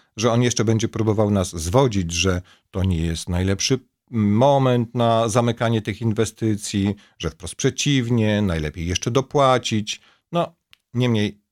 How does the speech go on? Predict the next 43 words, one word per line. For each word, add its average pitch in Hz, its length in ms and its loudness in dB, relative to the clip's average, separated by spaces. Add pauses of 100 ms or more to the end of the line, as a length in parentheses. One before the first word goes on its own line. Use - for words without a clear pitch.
(120)
prędzej 165 340 2
czy 147 120 -2
później 135 400 -2
orientujemy 113 680 2
się, 113 180 -2
że 98 240 0 (340)
nie, 92 440 -2 (640)
nie 117 220 2
mamy 127 340 4
żadnego 120 640 2
dostępu 107 500 -2
do 95 120 -2
przelanych 95 480 -2
wcześniej 90 360 -4
pieniędzy, 87 640 -4 (400)
to 160 160 0
nie 160 200 4
my 135 180 4
nimi 101 280 2
dysponujemy, 98 720 0
tylko 98 240 -6
ten 95 160 0
ktoś - 260 -6
po 92 140 -6
drugiej 85 320 -4
stronie, 87 520 -4 (420)
że 113 180 2
nie 170 140 2
ma 156 140 2
miejsca, 135 480 0
gdzie 110 180 0
możemy 104 340 2
je 101 120 0
odzyskać, 90 680 -6
że 110 200 2
nic 175 240 0
nie 160 160 2
wiemy 139 340 2
na 120 120 2
temat 117 360 -2
rzekomej 120 600 0
firmy 113 400 0
inwestycyjnej, 87 840 -4